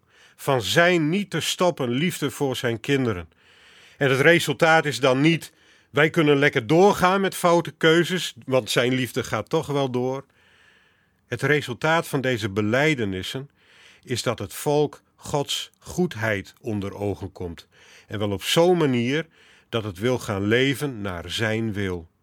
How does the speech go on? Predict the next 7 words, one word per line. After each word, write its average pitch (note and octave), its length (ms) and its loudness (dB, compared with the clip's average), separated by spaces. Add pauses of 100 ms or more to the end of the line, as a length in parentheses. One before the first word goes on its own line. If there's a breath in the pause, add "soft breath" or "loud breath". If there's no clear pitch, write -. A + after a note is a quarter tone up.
(580)
Zonder C#3+ 440 0
hoge C3 380 0
pretenties, A2 880 -6 (400 soft breath)
zonder E3+ 460 2
arrogantie C#3+ 800 -2
of - 140 -10
trots, - 520 -4